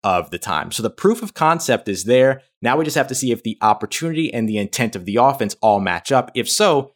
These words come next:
it could be a big time breakout season for Tre'Quan Smith in twenty twenty-one. All right, y'all, we're gonna be wrapping up today's episode here in just a little bit, talking a little bit about Landon Young and getting Jeff Ireland's sort of scout perspective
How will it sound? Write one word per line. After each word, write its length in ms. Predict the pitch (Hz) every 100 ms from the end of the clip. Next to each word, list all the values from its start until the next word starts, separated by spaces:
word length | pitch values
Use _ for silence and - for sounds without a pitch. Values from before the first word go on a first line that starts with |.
| _
it 100 | -
could 160 | - 104
be 120 | 104
a 60 | 90
big 280 | - 110 -
time 240 | 107 98
breakout 420 | 98 92 101 95
season 340 | - 147 107 101
for 120 | 95
Tre'Quan 500 | - 90 - 87 82
Smith 280 | 98 85 82
in 80 |
twenty 260 | - 76 65
twenty-one. 540 | - 65 71 71 - -
All 80 | 107
right, 160 | 120
y'all, 140 | 131 131
we're 60 |
gonna 140 | 147 156
be 60 |
wrapping 320 | 143 170 180
up 100 | 190
today's 300 | - 175 165
episode 340 | 160 160 170 147
here 220 | 156 202
in 120 | 240
just 180 | 202 -
a 40 | 160
little 180 | 160
bit, 160 | 156 156
talking 300 | 160 165 190
a 20 |
little 140 | 180 160
bit 40 |
about 220 | 156 135
Landon 520 | 120 135 147 151 151
Young 420 | 139 117 131 135 123
and 180 | 107
getting 320 | 127 131 139 120
Jeff 260 | 127 123 -
Ireland's 580 | 120 127 123 123 120 -
sort 160 | 123
of 80 | 101
scout 460 | - - 127 - -
perspective 800 | 135 - - 120 - 120 110